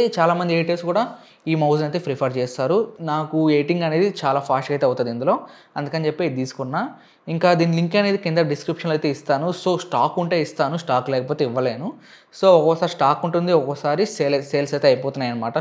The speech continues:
స్టాక్ అంటే out of stock అయితే అయిపోతుంది. So, స్టాక్ ఉన్నప్పుడు మాత్రం కంపల్సరీ డిస్క్రిప్షన్లో లింక్ ప్రొవైడ్ చేస్తాను, ఒకసారి చెక్ చేసుకోవచ్చు. So, guys, ఈ వీడియో నచ్చితే ఖచ్చితంగా లైక్ చేయండి. లైక్ చేసి నన్ను కొద్దిగా బూస్ట్ అయితే చేయండి.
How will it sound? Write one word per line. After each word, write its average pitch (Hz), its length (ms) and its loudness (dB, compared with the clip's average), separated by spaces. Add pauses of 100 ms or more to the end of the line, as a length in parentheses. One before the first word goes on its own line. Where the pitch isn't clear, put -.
స్టాక్ 131 320 0 (140)
అంటే 135 140 0 (100)
out 123 180 -2
of 143 100 -12
stock 131 220 -2
అయితే 127 140 -6
అయిపోతుంది. 123 480 -8 (580)
So, 208 120 0
స్టాక్ 175 280 4
ఉన్నప్పుడు 165 280 -2
మాత్రం 143 240 -4
కంపల్సరీ 139 500 -2 (460)
డిస్క్రిప్షన్లో 143 560 -2
లింక్ 139 180 -6
ప్రొవైడ్ 127 320 4
చేస్తాను, 127 360 -4 (300)
ఒకసారి 135 280 0
చెక్ 123 180 -4
చేసుకోవచ్చు. 131 520 0 (260)
So, 196 120 4
guys, 220 200 2
ఈ - 60 4
వీడియో 190 180 2
నచ్చితే 180 280 -2
ఖచ్చితంగా 160 420 0
లైక్ 151 200 4
చేయండి. 160 320 -2
లైక్ 139 180 0
చేసి 151 300 -2
నన్ను 143 200 -6
కొద్దిగా 131 220 -4 (100)
బూస్ట్ 143 220 -2
అయితే 139 180 -2
చేయండి. 127 260 -4